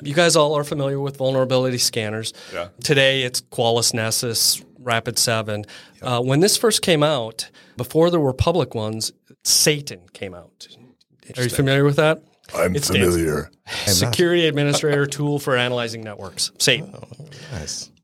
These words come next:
Speaker 1: The people that created that were friends of Spaff, so I got to be beta tester. I learned that when you apply vulnerability scanners to devices that are not prepared,
Speaker 3: Oh,
Speaker 1: they
Speaker 3: boy.
Speaker 1: crash. So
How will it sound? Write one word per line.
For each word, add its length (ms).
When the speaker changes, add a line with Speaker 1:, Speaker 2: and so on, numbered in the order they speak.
Speaker 1:
The 240
people 300
that 300
created 440
that 480
were 140
friends 320
of 60
Spaff, 400
so 180
I 60
got 200
to 60
be 280
beta 260
tester. 480
I 120
learned 680
that 560
when 220
you 200
apply 680
vulnerability 540
scanners 560
to 260
devices 560
that 160
are 60
not 220
prepared, 520
Speaker 3:
Oh, 60
Speaker 1:
they 200
Speaker 3:
boy. 60
Speaker 1:
crash. 560
So 400